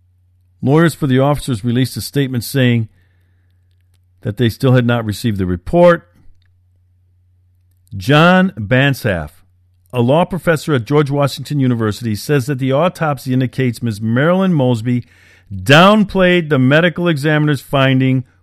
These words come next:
when she publicly announced charges against the officers.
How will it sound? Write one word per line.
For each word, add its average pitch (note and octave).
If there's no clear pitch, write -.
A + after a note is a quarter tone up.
when A#2+
she A#2
publicly D#3+
announced C3
charges A#2
against G#2
the G2+
officers. F#2